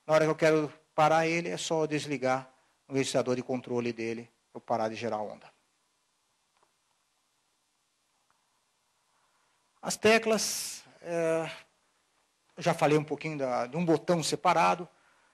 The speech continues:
Na hora que a gente começa a colocar mais teclas, tem algumas coisas a mais pra se preocupar.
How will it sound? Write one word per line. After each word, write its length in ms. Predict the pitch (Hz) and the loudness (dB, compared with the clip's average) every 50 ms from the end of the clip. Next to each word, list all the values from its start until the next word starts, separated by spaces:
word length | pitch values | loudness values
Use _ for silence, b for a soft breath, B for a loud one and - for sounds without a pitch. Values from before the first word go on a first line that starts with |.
| b b b b b - | b b b b b 0
Na 80 | 180 | 2
hora 100 | 196 190 | 2 2
que 60 | - | 0
a 20 | 185 | -2
gente 80 | - | -6
começa 320 | - 170 165 160 147 147 165 | -4 0 2 2 2 2 0
a 40 | - | -2
colocar 320 | - 151 147 143 151 147 | 0 0 0 2 0 0
mais 240 | 156 175 175 170 - | 0 0 -2 -4 -2
teclas, 360 | - 170 170 165 170 170 156 | 0 0 0 0 -2 -6 -6
tem 120 | - - 156 | -4 -4 -4
algumas 280 | 139 143 147 139 123 | -4 -2 -4 -4 -6
coisas 240 | - - 143 135 135 | -4 -4 -4 -2 -2
a 60 | 127 | -2
mais 160 | 127 127 123 123 | 0 0 0 0
pra 100 | - - | -2 -8
se 120 | - - | -14 -16
preocupar. 680 | _ - 127 127 - 175 - _ 180 180 180 175 165 | _ -14 -14 -12 -12 -14 -8 _ 0 0 0 0 -4